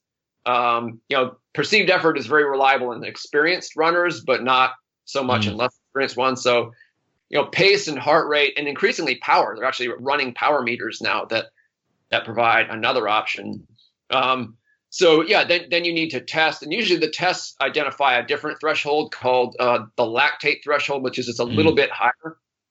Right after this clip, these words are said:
Speaker 1: than the ventilatory threshold. So, um, one way to do that is with, like, a thirty minute time trial. Um, or, and you, you're, you're, if you're using heart rate, your, your, your lactate threshold is likely to be your average heart rate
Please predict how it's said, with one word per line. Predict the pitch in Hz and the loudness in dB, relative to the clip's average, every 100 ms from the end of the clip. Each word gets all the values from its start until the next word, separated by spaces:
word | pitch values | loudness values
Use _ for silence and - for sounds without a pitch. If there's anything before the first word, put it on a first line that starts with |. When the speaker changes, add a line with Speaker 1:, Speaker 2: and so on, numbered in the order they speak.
| _ _ | _ _
Speaker 1:
than | 147 143 | -4 -2
the | |
ventilatory | 123 139 131 123 135 123 | -2 -2 -2 -2 -2 -2
threshold. | 123 127 - 135 120 | 0 -2 0 -2 0
So, | 147 143 131 127 _ _ _ | 2 4 4 -2 _ _ _
um, | 139 131 127 | 0 0 0
one | 135 160 | 2 4
way | 165 | 4
to | 156 | 4
do | 156 151 | 0 0
that | 147 143 | 2 0
is | 127 | -2
with, | 135 135 | -6 -4
like, | 123 127 | -2 0
a | 120 117 - | -2 -6 -2
thirty | 139 135 | 0 0
minute | 127 127 - - | 0 0 -2 -4
time | - 131 131 | 0 0 0
trial. | - 101 73 80 - _ _ _ - | -2 -2 -2 -4 -12 _ _ _ -6
Um, | 107 98 107 107 104 - - | -2 0 -2 -2 -6 -8 2
or, | 147 139 131 | 6 6 4
and | 139 | 2
you, | 127 127 | 0 -2
you're, | 120 127 117 - _ - | 2 2 2 -2 _ 0
you're, | 139 - | 2 2
if | 131 | 0
you're | 131 | 2
using | 143 160 131 | 2 2 2
heart | 170 170 | 4 4
rate, | 139 135 127 | 4 2 0
your, | 127 127 - | -2 -6 -4
your, | 123 117 117 | -6 -6 -10
your | 120 120 117 | -4 -2 0
lactate | 139 151 - 135 | 0 0 -2 -6
threshold | - 143 - 131 120 | -4 -2 -2 -4 -6
is | 117 | -4
likely | 135 135 131 | -4 -2 -4
to | 117 | -6
be | 135 | -6
your | 120 117 - | -4 -4 -2
average | 131 139 143 - | 0 0 -2 -4
heart | 131 139 - | -2 -2 -2
rate | 143 156 | -4 -4